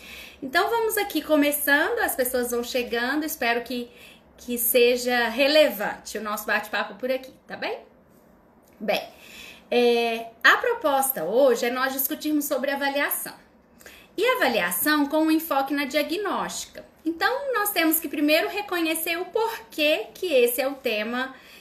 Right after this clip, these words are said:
é, da nossa discussão. Bem, é, avaliação diagnóstica tem uma relevância muito grande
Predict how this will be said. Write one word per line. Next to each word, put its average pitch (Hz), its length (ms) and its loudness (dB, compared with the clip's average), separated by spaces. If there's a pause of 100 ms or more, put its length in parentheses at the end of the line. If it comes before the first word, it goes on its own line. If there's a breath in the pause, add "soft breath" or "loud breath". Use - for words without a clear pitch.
(160 loud breath)
é, 214 200 -4
da 214 220 0
nossa 233 260 -4
discussão. 247 500 -4 (400)
Bem, - 300 -6 (720 loud breath)
é, 220 300 -4
avaliação 285 600 2
diagnóstica 208 840 -6
tem 254 340 -2
uma 262 220 -2
relevância 240 840 0
muito 214 260 -8
grande 214 680 -6